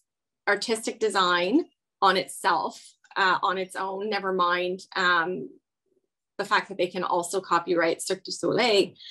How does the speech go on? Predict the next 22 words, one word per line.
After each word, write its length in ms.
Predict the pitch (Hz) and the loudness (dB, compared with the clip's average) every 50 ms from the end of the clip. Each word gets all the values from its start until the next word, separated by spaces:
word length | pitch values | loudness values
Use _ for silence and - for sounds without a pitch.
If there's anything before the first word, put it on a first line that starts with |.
| - - - _ - | -18 -18 -10 _ 0
uh, 140 | 180 170 | 0 2
the 100 | 180 180 | 2 2
design 400 | 180 185 185 185 175 175 170 180 | 2 2 2 2 2 2 2 2
itself 580 | 180 170 - - - 180 180 180 165 165 - - - _ _ _ _ - | 0 -2 -4 -2 2 2 4 4 2 0 -2 -10 -20 _ _ _ _ 4
is 380 | 190 190 185 185 180 170 - - - _ _ - | 4 6 6 4 2 -2 -4 -8 -20 _ _ -6
a 60 | - 190 | -2 -2
layered 360 | 180 175 165 160 160 151 - | -2 0 -2 -4 -6 -8 -10
protection 420 | 190 185 - 165 160 - - 175 | -10 -8 -6 -4 -4 -2 -2 0
on 140 | 175 175 175 | 0 -2 -2
top 320 | - - 165 135 - - - - | -2 0 2 2 0 0 -2 -2
of 220 | 156 160 170 - | -2 -2 -2 -2
the 100 | - - | -4 -2
trademark. 480 | - - - - - - - - - - - - - _ _ _ _ _ _ _ _ _ _ _ _ _ _ _ _ _ _ _ _ _ _ _ _ _ _ _ _ _ _ _ _ _ _ _ _ _ _ _ _ _ _ _ _ _ _ _ _ _ _ _ _ _ _ _ _ _ _ _ _ _ _ _ _ _ _ _ _ _ _ _ _ - | -2 -2 -4 -4 -4 -4 -4 -6 -6 -6 -10 -16 -20 _ _ _ _ _ _ _ _ _ _ _ _ _ _ _ _ _ _ _ _ _ _ _ _ _ _ _ _ _ _ _ _ _ _ _ _ _ _ _ _ _ _ _ _ _ _ _ _ _ _ _ _ _ _ _ _ _ _ _ _ _ _ _ _ _ _ _ _ _ _ _ _ -16
Okay. 400 | - - 190 208 - - - _ _ _ _ _ _ _ _ _ _ _ _ _ _ _ _ _ _ _ _ - | -10 -6 -4 -4 -4 -4 -8 _ _ _ _ _ _ _ _ _ _ _ _ _ _ _ _ _ _ _ _ -4
Um, 840 | 208 202 202 202 202 196 196 202 202 196 196 202 202 202 196 - - | -2 0 2 2 2 4 4 4 4 4 4 4 4 2 2 0 -2
how 120 | - - 247 | -2 4 6
do 60 | 330 | 8
you 140 | 381 403 254 | 8 8 8
register? 760 | 185 202 226 220 - - - - 214 196 185 170 165 - - _ - | 6 4 2 2 0 -2 0 2 2 4 4 2 2 -2 -8 _ -2
Oh, 360 | 214 214 226 240 226 214 196 - | 2 2 2 2 2 -2 -4 -4
in 120 | 220 226 220 | -6 -8 -8
Canada. 560 | 214 - 220 214 214 208 196 160 117 - | -8 -6 -4 -4 -2 0 2 2 0 0